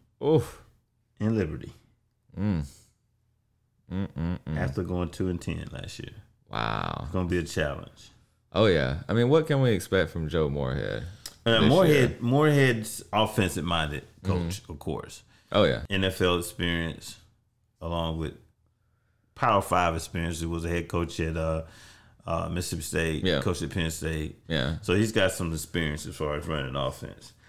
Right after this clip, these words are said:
Speaker 2: Now, whether he had his pieces in place or not, maybe, maybe not. He may just kinda lean on
Speaker 1: Yeah.
Speaker 2: whatever the strength is, what he's got coming back. I would say passing game last year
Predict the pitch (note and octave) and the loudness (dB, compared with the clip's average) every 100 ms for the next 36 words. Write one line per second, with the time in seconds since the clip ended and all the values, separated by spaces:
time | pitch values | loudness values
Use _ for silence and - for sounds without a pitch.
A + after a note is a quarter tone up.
0 | - _ F2+ F2 D#2+ D2+ - G2 G2+ G2 | -20 _ -2 0 0 -2 -8 -2 2 4
1 | G2 F#2+ D#2+ D#2 - A2+ A2+ A2 A2 G#2 | 4 4 2 -2 -4 -2 -2 -2 -2 0
2 | A#2 A2 G#2+ G#2+ G#2+ G2+ - - _ _ | 0 0 -2 0 0 -2 -6 -20 _ _
3 | G2+ F#2+ F#2 F#2 F2 F2 F2 E2+ F#2+ - | -4 -2 0 0 0 0 2 2 -2 -8
4 | - F2+ E2+ D#2+ - E2+ D#2+ F2+ F2+ E2+ | -8 -4 -2 -2 -2 0 0 0 2 2
5 | E2+ E2+ - - - F#2 D#2+ F2+ G2+ G#2 | 0 -2 -6 -20 -12 -4 0 4 6 6
6 | G2 F2+ - A2 G2+ E2+ F#2+ F2+ F2+ F#2 | 4 2 0 2 2 2 0 2 2 0
7 | E2 F#2 D#2+ - F#2 F2+ E2+ F2 E2+ - | 2 2 2 0 -2 -2 0 0 0 0
8 | G2 F2+ - - G2+ F2 - - G2 G2+ | 0 0 -4 -2 0 0 -2 0 2 2
9 | - G#2+ G2 G#2 G2+ G2+ G2+ G#2 G#2 - | 0 0 2 2 4 2 2 2 0 -2
10 | G#2+ G#2+ G#2+ | 0 2 0